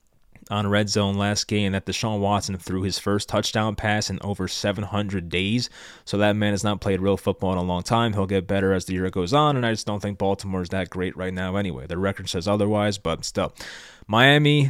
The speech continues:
they are at the Buffalo Bills, a big division game. Buffalo minus seven. I am not a fan of the Bills. I'm, I'm not a fan of the Dolphins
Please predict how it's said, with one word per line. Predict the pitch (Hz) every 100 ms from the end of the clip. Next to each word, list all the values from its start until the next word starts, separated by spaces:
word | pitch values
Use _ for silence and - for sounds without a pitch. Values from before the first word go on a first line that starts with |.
| -
they | 131 127
are | 120 113
at | 120 127 117
the | 104
Buffalo | 113 - 110 107
Bills, | 90 117 120 104
a |
big | 95 110 101
division | 95 107 98 98
game. | 107 113 113 101
Buffalo | 107 104 113 107
minus | 101 98 92
seven. | - 113 110 110 110 101
I | 113
am | 117 107
not | 107
a | 110
fan | - 107
of | 104
the |
Bills. | 92 104 104 101 107
I'm, | 107 117
I'm | 107 110
not | 110
a | 110
fan | - 131 110
of |
the | 98
Dolphins | - 120 135 110 95